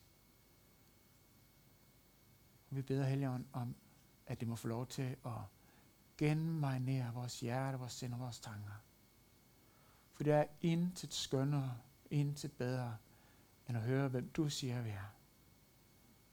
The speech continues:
Og det vil vi tage imod fra dig. At du er den eneste, der kan navngive os.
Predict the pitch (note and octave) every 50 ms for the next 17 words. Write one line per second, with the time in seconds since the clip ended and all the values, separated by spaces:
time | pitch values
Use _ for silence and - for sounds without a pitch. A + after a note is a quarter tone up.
0 | - - C3+ - - D3+ D3 C3+ C3+ C3 - C#3 C3 B2 C3 C3+ C3+ B2+ A#2+ -
1 | C#3+ B2+ A#2 G#2+ G#2+ G#2+ G#2 - - - - - - - - - - - - -
2 | - - - - - - - D3+ D3 C#3 C3+ C#3+ C#3 - E3 D#3 D#3 D#3+ D#3 D#3
3 | D3+ - - C#3 C3 - B2+ A#2+ A#2+ A#2 B2 B2 B2 B2 A#2 A#2 A2 G#2+ G#2 G#2
4 | G#2+ - - - -